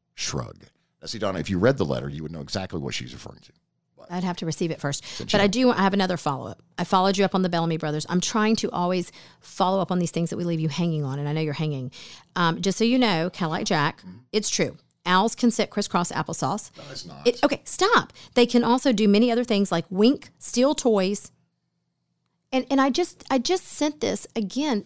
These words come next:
Speaker 2: I mean, this is an even better picture of this
Speaker 1: No,
Speaker 2: little
Speaker 1: that's
Speaker 2: owl.
Speaker 1: photoshopped. I could
Speaker 2: Okay,
Speaker 1: create that.
Speaker 2: it's,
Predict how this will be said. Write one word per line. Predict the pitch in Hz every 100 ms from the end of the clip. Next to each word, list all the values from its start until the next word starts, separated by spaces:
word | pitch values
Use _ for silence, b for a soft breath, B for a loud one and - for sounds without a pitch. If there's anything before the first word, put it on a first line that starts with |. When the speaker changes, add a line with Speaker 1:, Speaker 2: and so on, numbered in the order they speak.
| -
Speaker 2:
I |
mean, | 233 240
this | 294 330
is | - -
an | 226
even | 226 202 185
better | 196 262 254
picture | 165 143
of | 180
this | 175
Speaker 1:
No, | 160
Speaker 2:
little | 147
Speaker 1:
that's | - 156
Speaker 2:
owl. | 110
Speaker 1:
photoshopped. | 78 - - - -
I | 127
could | 120
Speaker 2:
Okay, | 104
Speaker 1:
create | 85 - -
that. |
Speaker 2:
it's, | 214 -